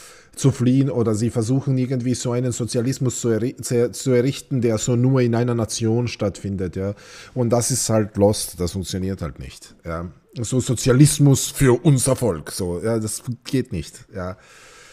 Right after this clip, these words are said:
Wie die Nazis früher, na, die Nazis waren nicht Sozialisten, ja, die haben sich nur so genannt, die waren keine Sozialisten, sie waren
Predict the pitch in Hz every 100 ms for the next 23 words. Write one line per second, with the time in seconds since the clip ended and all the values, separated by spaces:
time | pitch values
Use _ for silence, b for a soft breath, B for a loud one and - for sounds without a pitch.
0 | B B B _ 143 143 151 156 196 202
1 | 196 202 113 113 113 123 143 143 139 131
2 | 127 - 117 120 110 - - 73 90 92
3 | 101 98 104 95 98 95 87 92 87 76
4 | - 87 90 90 87 85 73 - - 69
5 | 69 - 71 80 85 85 82 78 76